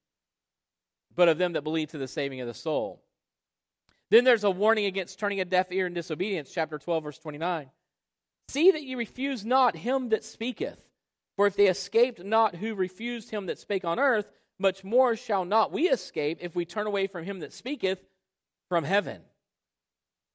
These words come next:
Now remember what he said from the very beginning, if you recall. God has spoken in diverse manners, remember what he says, but he, by the prophets, remember?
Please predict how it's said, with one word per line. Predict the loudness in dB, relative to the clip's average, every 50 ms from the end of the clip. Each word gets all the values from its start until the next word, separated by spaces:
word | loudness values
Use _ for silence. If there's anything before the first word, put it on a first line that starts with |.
| _ _ _ _ _ _
Now | 2 4 4
remember | 6 6 6 6 8 8
what | 6 6
he | 4 -2
said | 0 2 0 0 2
from | -2 -8 -4
the | 0
very | 0 0 0
beginning, | 0 0 2 2 2 0 -2 -6
if | -8 -6
you | -6 -6
recall. | 0 2 4 4 4 2 0 -6 -12 _ _ _ _ _ _ _ _
God | 4 8 8 10 10 10 8
has | 6 2 -6 -10
spoken | -12 0 4 6 6 6 4 2 -6 -8 -8 -12 -16 -20 _ _ _ _ _ _ _ _ _ _ _ _ _ _
in | -8 -8 -4 2
diverse | 4 6 6 6 6 6 4 4 2 0 -4
manners, | -4 -2 -2 -2 -4 -6 -6 -6 -6
remember | -8 -6 -4 -4
what | -6
he | -6
says, | -6 -2 -2 0 0 0 -2 -6 -10 _ _ _ _ _ _ _ _ _ _ _ _ _ _ _ _ _ _ _ _ _ _ _ _ _ _ _ _ _ _ _ _ _ _ _ _ _ _ _ _
but | 0 0 0
he, | 0 -8 -10 -16
by | 0 2 6 6 6 6
the | 4 0
prophets, | -2 6 6 8 8 8 6 6 2 -4 -4 -4 -8 -6
remember? | -4 -4 0 2 2 2 2 0